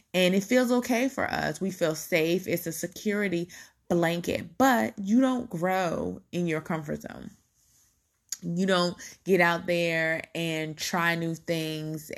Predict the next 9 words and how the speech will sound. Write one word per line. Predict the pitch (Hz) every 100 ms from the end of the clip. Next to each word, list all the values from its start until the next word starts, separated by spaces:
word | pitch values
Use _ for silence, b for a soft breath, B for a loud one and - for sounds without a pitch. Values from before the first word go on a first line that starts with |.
| -
and | 160 165 160 156 -
experience, | 175 160 - - 170 170 165 156 156 - - B B B B -
um, | 160 151 151 151 151 - - _ _ _ _ _ _ -
any | 202 196
type | 190 160 165
of | - 160 156
growth | 160 160 165
or | 165
development | 165 143 165 156 170 - 156 78